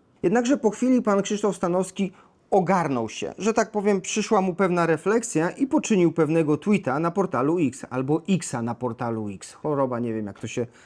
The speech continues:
teraz odmienia po tej zmianie nazwy. „Proszę nie kłamać i zachować precyzję. Po pierwsze, nie nazwaliśmy pani Elizy popierdoloną. Nawet gdyby takie słowo padło,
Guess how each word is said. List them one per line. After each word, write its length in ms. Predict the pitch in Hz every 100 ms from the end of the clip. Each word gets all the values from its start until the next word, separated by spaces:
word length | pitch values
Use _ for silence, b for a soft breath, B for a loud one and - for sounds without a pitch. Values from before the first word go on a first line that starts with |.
| b
teraz 280 | - 127 123
odmienia 400 | 131 127 113 117
po 100 | 123
tej 160 | 131 127
zmianie 380 | 123 127 120 120
nazwy. 440 | 117 107 117 117 - _ _ _ _ -
„Proszę 380 | 208 226 247 208
nie 160 | 196
kłamać 720 | 190 - 170 131 131 170 - 170
i 60 |
zachować 520 | 160 175 170 147 170
precyzję. 580 | - 202 202 214 131 113
Po 180 | - 180
pierwsze, 460 | 175 190 170 - 127
nie 120 | 147
nazwaliśmy 680 | 151 139 143 143 214 240 190
pani 280 | 170 160
Elizy 380 | 151 143 160 147
popierdoloną. 880 | 151 147 151 135 131 127 117 104 92 B B B
Nawet 280 | 156 180 156
gdyby 280 | 147 180 175
takie 300 | 208 208 214
słowo 360 | 214 226 214
padło, 600 | 214 208 156 135 135 190